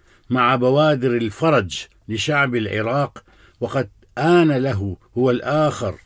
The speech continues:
أن يتلقى بشرى خلاص وتحرير، بشرى سلام وتعزية؟ ذلك أن النبوءة غالبًا ما تلتقي مع الآمال والتطلعات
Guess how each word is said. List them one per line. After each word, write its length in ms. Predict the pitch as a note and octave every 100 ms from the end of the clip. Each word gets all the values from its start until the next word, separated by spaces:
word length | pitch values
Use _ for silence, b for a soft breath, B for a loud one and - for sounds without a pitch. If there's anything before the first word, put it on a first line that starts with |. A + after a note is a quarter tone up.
| b b b -
أن 140 | A#2+ C3
يتلقى 840 | B2+ A2 C3 D3+ - A#2+ A2+ A2+
بشرى 320 | C3+ - B2
خلاص 520 | G#2+ A#2+ C3+ C#3 -
وتحرير، 920 | G#2+ G2+ G#2+ A2+ - A2+ D3 D3+ B2+ _ b b b
بشرى 540 | A#2+ D3 - A#2+ A#2 G#2+
سلام 600 | B2+ A#2 C#3 B2+ A#2 A2
وتعزية؟ 760 | G2+ B2+ B2+ A2 A#2 A#2+ A2 - - _ _ _ _ _ _ _ _ -
ذلك 340 | B2+ E3 - E3+
أن 240 | F3 F3
النبوءة 720 | E3+ E3+ D#3 G3 G#3 E3 D#3+
غالبًا 440 | D3+ F#3+ G3+ F3 D#3
ما 220 | D3+ D3
تلتقي 580 | C#3 G3 D#3 D3+ - C3+
مع 180 | B2+ C#3
الآمال 580 | A#2+ C3+ D3+ E3+ D#3
والتطلعات 1000 | C#3 B2 - A#2 C3 C3 B2 C#3+ E3 D#3